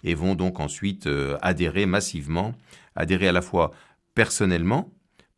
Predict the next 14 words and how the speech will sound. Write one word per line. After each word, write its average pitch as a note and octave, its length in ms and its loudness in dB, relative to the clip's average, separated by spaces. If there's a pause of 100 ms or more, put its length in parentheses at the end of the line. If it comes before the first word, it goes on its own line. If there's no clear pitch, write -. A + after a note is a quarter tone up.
(140)
par F#2+ 160 6
la F2+ 100 6
parole F2 380 2
de E2+ 100 2
Jésus, F2 480 2
euh, D2+ 220 0
telle D2 260 -4
que D#2 120 -4
Pierre D#2 360 -4
la C#2 320 -2
transporte - 920 -8
ou D#2+ 80 -2
la C#2+ 340 -2
transpose, E2 640 -4